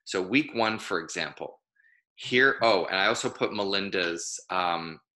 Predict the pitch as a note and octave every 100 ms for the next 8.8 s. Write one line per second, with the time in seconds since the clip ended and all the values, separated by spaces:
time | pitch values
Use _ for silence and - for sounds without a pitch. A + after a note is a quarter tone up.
0 | _ G2 G2 F#2+ F2+ F#2+ F#2 F#2 F#2 F2+
1 | F#2 - F#2 E2 D#2+ G2+ G2 G#2+ G#2 G2
2 | A2 A2 B2+ E3 - _ _ - F#2+ -
3 | F#2+ F#2+ F#2+ - F#2+ F2+ E2+ F2+ F#2+ F2+
4 | E2 D#2+ G2 A2+ F2+ - F#2 F2 - -
5 | D#2+ E2+ A2+ A#2 E2 F#2+ G2 - - G#2+
6 | A2 A2+ G2 F#2 F2+ F#2+ F#2 E2+ D#2 F2
7 | B2 C#3 - _ _ _ _ F#2 F#2 -
8 | F#2+ F#2 D#2 F2 A2 A#2 D3